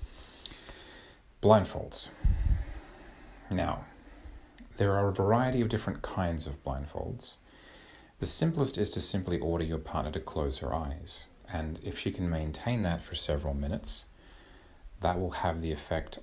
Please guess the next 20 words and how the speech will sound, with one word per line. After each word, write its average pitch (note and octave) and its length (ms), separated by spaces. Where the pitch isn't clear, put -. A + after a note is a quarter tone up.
of D#2 260
the E2 80
part G#2 320
of A#2 120
her A#2 100
brain E2 480
that D#2 100
interprets D#2 640
optical G#2+ 440
information D2 840
switching D2+ 720
over D#2+ 220
to - 340
focusing D#2+ 640
on D2+ 340
tactile E2 840
and D2 280
auditory D2+ 680
stimulation D2 680
instead. - 500